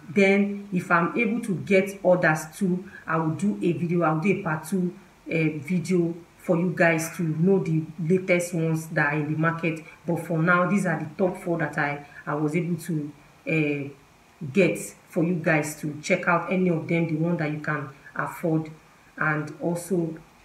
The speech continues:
uh, you like them, so you can choose any one from these four that I have,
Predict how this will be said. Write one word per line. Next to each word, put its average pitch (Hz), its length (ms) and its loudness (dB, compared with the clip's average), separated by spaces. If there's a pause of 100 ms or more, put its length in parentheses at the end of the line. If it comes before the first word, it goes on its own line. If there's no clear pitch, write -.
(140)
uh, - 40 -4
you 156 1120 -2
like 165 360 2
them, 165 180 2
so 202 120 -2
you 165 100 0
can 156 220 0
choose - 260 -2
any 180 220 0
one 165 420 -2 (120)
from 156 260 -2
these 180 220 -2
four 170 280 -4
that 151 280 -4 (100)
I - 100 -6
have, 147 320 -4